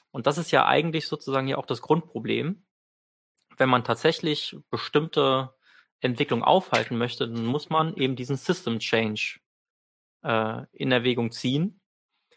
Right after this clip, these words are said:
Und, äh, selbst wenn man bereit war, im Rahmen des,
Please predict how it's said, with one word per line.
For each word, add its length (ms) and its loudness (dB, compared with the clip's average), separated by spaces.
Und, 480 0
äh, 360 2
selbst 320 2
wenn 80 2
man 220 2
bereit 420 4
war, 340 4
im 160 -6
Rahmen 440 4
des, 180 -10